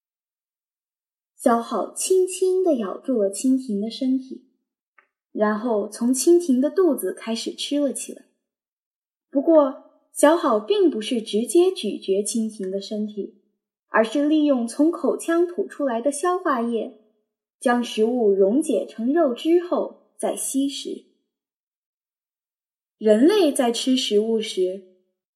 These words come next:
是从口腔或者消化道内分泌消化液，并在肚子里消化食物。但是蜘蛛的情况不是这样，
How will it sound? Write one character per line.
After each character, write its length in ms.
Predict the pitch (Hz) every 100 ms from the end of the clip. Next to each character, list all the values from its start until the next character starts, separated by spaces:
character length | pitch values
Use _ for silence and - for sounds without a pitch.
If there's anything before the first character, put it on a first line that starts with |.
| _ _
是 180 | - 285
从 260 | 247 277
口 300 | 302 254 -
腔 460 | - 320 311 339 - _
或 160 | 330
者 140 | 320 240
消 260 | - 359
化 180 | 370 311
道 300 | 269 349 277
内 260 | 247 233 208
分 280 | - 262 262
泌 240 | 262 208
消 280 | - 247 247
化 200 | 254 208
液， 420 | 220 208 - - _ _ _ _ _ _ _ _
并 180 | 262
在 180 | 247 214
肚 260 | 226 392 311
子 180 | - 196
里 260 | 175 -
消 220 | - 208 202
化 180 | 202
食 300 | - - 175
物。 280 | 180 185 214 _ _ _ _ _ _ _ _ _ _ _ _
但 220 | 294 285
是 180 | 262 285 254 240 - _ _
蜘 220 | 392 403
蛛 180 | 453 466
的 120 | 370
情 260 | - 214 196
况 380 | - 196 - _
不 140 | 339
是 240 | 349 403 370
这 220 | 294 214
样， 200 | -